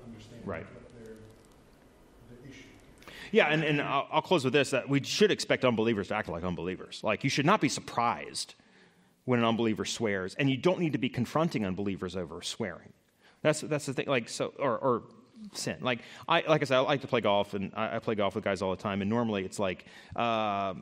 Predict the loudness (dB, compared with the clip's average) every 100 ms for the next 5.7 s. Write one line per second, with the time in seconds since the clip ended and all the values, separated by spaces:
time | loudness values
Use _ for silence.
0 | -16 -8 -4 -2 -2 -4 -8 -6 -2 0
1 | 0 -2 -2 -4 -6 -8 -6 -4 -4 -4
2 | 0 2 2 0 -6 -4 2 2 2 2
3 | 2 0 -2 -4 -4 -4 -2 -2 0 2
4 | 2 2 2 2 0 2 2 2 2 0
5 | 0 2 0 0 -2 -2 -4